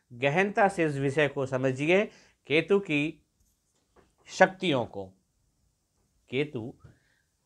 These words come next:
जब छदम उन्नति देते हैं, तब भी हमें सावधान रहना चाहिए। केतु जब हमें दारुण दुख दे देते हैं, मान लीजिए कि कोई व्यक्ति को ये समझ में नहीं आ रहा है कि जीवन में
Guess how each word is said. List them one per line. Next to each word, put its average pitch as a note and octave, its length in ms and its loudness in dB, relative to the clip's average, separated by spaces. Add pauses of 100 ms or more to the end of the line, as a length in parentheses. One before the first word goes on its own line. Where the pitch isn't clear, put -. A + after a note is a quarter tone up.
(320)
जब F#3+ 280 4
छदम F3+ 460 2 (280)
उन्नति F3 460 0
देते C#3 300 0
हैं, G#2+ 380 -8 (380)
तब A#2 60 -6
भी A#2+ 280 -4
हमें D#3 260 0
सावधान C3+ 540 2
रहना A#2 320 -4
चाहिए। G2+ 680 -8
केतु D#3+ 580 0 (400)
जब E3 340 4
हमें D#3 460 -2
दारुण F3+ 540 6
दुख F#3 320 -2
दे D3 220 0
देते A#2+ 320 -6
हैं, G#2 220 -12
मान C#3+ 320 0
लीजिए F3+ 480 0 (320)
कि E3+ 120 2
कोई F#3 260 6
व्यक्ति F#3 320 2
को F#3 140 2
ये D3+ 240 6
समझ F#3+ 260 0
में F#3+ 220 2
नहीं F#3+ 180 0
आ F#3 120 8
रहा F3+ 100 8
है F#3 100 6
कि F3+ 160 -2
जीवन C#3 360 2
में G3 260 0